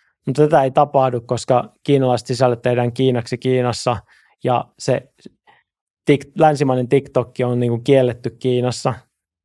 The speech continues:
ö, vaikka se on niinku kiinalaisen omistama – niin se on samaan aikaan bännätty Kiinassa. Ja sit siellä toimii se paikallinen Douyin, niin ne on niinku kaksi omaa siiloaan, jotka on erillään toisistaan. Ehkä he on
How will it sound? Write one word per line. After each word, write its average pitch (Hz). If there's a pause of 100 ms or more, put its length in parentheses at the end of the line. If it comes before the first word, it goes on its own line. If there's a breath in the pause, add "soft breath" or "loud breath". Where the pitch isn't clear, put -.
(300)
ö, 123
vaikka 127
se 120
on 120
niinku 120
kiinalaisen 120
omistama – 117 (600)
niin 117
se 117
on 117
samaan 123
aikaan 120
bännätty 120
Kiinassa. 139
Ja 120
sit -
siellä 131
toimii 123
se 117
paikallinen 123
Douyin, 123
niin 117
ne 120
on 117
niinku 120
kaksi 131
omaa 120
siiloaan, - (920)
jotka 123
on 127
erillään 117
toisistaan. - (1400)
Ehkä 139
he 135
on 135